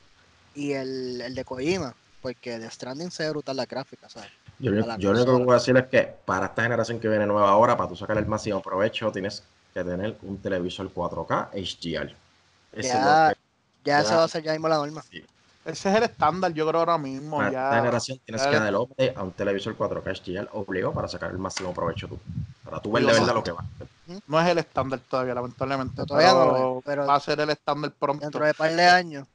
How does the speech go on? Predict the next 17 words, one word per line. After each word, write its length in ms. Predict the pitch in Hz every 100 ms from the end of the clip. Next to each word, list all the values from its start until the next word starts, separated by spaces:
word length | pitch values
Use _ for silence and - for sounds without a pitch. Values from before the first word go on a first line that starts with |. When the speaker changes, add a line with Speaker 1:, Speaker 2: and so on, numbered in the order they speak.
| _
Speaker 1:
tiene 180 | 131 131
que 160 | 131 127
ser 80 | 131
el 80 | 131
estándar, 400 | - 117 117 -
porque 180 | - 180
Speaker 3:
Y, 260 | 175 175
Speaker 2:
Todavía, 400 | 143 107 175 180
Speaker 3:
y 80 | 170
Speaker 2:
todavía 260 | - - -
el 60 | 117
mil 80 |
ochenta 320 | 113 107 110 110
Speaker 3:
ah. 60 |
Speaker 2:
es 40 | 107
el 80 | 98
estándar. 400 | - 92 98